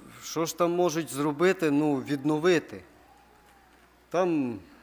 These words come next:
можуть покращити стан здоров'я або провірити стан твого здоров'я. Я думаю, що більшість може, е, в тому центрі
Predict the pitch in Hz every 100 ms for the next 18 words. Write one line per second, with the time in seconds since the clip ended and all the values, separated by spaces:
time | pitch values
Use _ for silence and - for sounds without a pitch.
0 | - _ _ - 143 165 151 - 143 156
1 | 180 - 135 147 127 95 - - - -
2 | _ - - 165 160 110 98 120 139 156
3 | 143 123 107 98 - - 123 120 151 -
4 | 139 127 156 147 143 131 - 135 131 -
5 | 127 123 107 123 123 127 113 104 92 -
6 | - - - - - - - 131 147 185
7 | 180 165 - 160 156 196 - 165 160 175
8 | 175 170 - - - - - - - -
9 | _ - 139 113 - 190 180 - 190 208
10 | 185 170 165